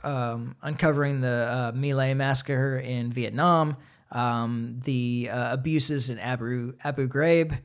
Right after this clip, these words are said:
um, C I A spying on Americans in the sixties and seventies.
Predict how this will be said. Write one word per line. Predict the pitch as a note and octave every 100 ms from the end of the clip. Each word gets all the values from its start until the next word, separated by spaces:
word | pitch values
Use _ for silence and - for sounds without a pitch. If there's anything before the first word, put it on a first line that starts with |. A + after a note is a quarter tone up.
| - - _ -
um, | A#2 A#2 A2+ A2+ A2 A#2+ C3 _ -
C | - F3 D3+
I | D3
A | C#3+ C#3+
spying | - - D3 C#3+ D3
on | C#3+ C3+
Americans | C3 C3+ C3+ C3+ D3+ C#3+ C#3
in | C3 B2
the | A#2+ B2 B2
sixties | - C3+ - B2 A#2
and | A2+
seventies. | - F3+ F3+ F3 F3 E3 -